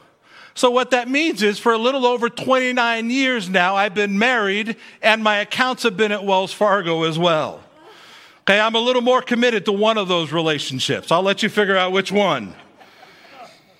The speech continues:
I'm not getting paid for any endorsements. This isn't meant as a commercial, but I thought about it. I've only had, and I don't have my cell phone on me,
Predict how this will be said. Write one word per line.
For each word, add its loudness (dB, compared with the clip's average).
I'm 2
not 2
getting 2
paid 0
for 0
any -2
endorsements. -2
This -4
isn't -2
meant 0
as -4
a -2
commercial, 0
but 4
I 0
thought 0
about 0
it. -4
I've 0
only 0
had, 0
and -2
I 0
don't -2
have -2
my -4
cell -2
phone -2
on -2
me, -4